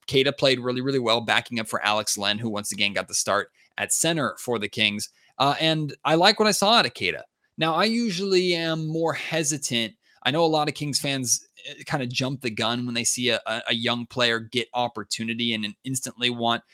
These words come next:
him to have more opportunity like that and more significant minutes like that over a veteran like Tristan Thompson or Alex Len or,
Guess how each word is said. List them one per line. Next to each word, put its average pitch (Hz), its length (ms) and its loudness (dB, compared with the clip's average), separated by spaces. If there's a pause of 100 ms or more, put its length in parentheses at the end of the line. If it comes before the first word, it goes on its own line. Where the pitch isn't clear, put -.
(100)
him 127 160 -2
to 117 80 0
have 113 260 0
more 117 320 0
opportunity 120 540 -4
like 117 240 -2
that 117 200 2
and 110 140 0
more 120 400 2 (200)
significant 123 600 0
minutes 120 400 -2
like 117 300 2
that 117 360 2
over 117 560 0
a 120 80 0
veteran 120 440 0
like 120 240 0
Tristan 123 340 -4
Thompson 117 500 -2
or 101 240 -2
Alex 110 380 0
Len 113 400 -2
or, 92 200 -4